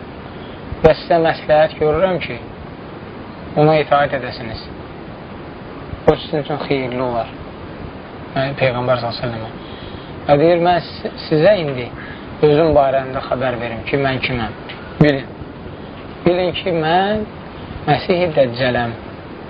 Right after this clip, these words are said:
Və az qalıb mənim çıxmağıma. Yəni, bu zəncirdən qurtarmağıma az qalıb.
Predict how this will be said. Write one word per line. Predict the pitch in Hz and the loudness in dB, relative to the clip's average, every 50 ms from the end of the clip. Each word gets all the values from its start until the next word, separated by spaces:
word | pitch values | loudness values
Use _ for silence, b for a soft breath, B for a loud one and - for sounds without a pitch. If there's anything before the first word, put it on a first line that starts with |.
| - - - - - - - - - - - - - - - - - - - - - - - - - - - - - | -14 -14 -14 -14 -12 -12 -12 -12 -14 -14 -14 -14 -12 -12 -12 -12 -14 -14 -14 -14 -14 -14 -14 -14 -14 -12 -12 -2 4
Və | 143 143 160 175 180 175 151 - - - - - - - - - - | 8 8 10 10 8 6 4 0 -4 -14 -14 -14 -14 -14 -14 -14 0
az | - 190 185 175 | 4 4 4 4
qalıb | 143 143 147 139 143 139 131 | 2 0 0 0 0 -2 -6
mənim | 135 127 131 131 131 | -8 -10 -10 -10 -10
çıxmağıma. | - - - 135 131 123 - - - - - - - - - - - - - - - - - - - - - - - - - - - | -10 -12 -12 -10 -12 -12 -10 -12 -12 -12 -12 -14 -14 -14 -14 -14 -14 -14 -14 -14 -14 -12 -12 -14 -14 -14 -14 -14 -14 -14 -14 -14 -14
Yəni, | - - 127 127 | -10 -4 0 0
bu | 123 123 | 2 4
zəncirdən | 123 156 147 143 127 135 131 147 151 143 135 | 6 6 6 6 4 2 2 4 2 2 2
qurtarmağıma | - - 143 131 127 131 127 139 160 175 | 0 0 0 2 2 2 4 4 4 6
az | 165 160 143 123 | 6 6 4 4
qalıb. | 117 123 117 - | 0 -4 -6 -6